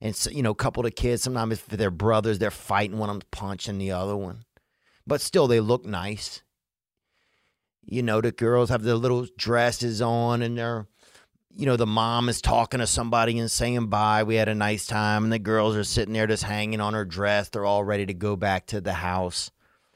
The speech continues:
You know, I just like driving by. I like just seeing things like that. I like going to a service and people are singing, and,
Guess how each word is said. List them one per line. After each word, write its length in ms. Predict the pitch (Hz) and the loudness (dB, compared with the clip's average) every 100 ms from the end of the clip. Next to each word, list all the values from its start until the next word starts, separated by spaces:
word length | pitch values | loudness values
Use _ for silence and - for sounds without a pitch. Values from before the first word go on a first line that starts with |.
| _ _ _ _ _ _ _ _ | _ _ _ _ _ _ _ _
You 240 | - 104 156 | -10 -4 0
know, 160 | 143 | 4
I 80 | 139 | 4
just 300 | 139 151 - | 2 -2 0
like 280 | 127 131 101 | 4 4 2
driving 600 | 90 117 117 117 117 104 | 2 4 6 4 2 0
by. 120 | 101 | 0
I 140 | 107 | 2
like 300 | 113 120 131 | 2 4 2
just 300 | 101 120 104 | 2 0 0
seeing 320 | - 131 120 104 | 0 0 -2 -2
things 280 | 110 107 | -2 -2
like 200 | 92 95 | -2 -2
that. 180 | 104 101 | 0 2
I 60 | 107 | 4
like 220 | 117 107 | 2 2
going 280 | 120 117 117 | 2 2 2
to 100 | 110 | 2
a 80 | 101 | 0
service 600 | - 127 117 110 90 - | 0 2 2 2 -2 -4
and 100 | 92 | -4
people 300 | 110 104 101 | -4 -4 -4
are 80 | 92 | -2
singing, 760 | - - 110 107 107 104 101 | -2 -2 -2 -2 -2 -2 -2
and, 280 | 92 85 82 | -4 -6 -12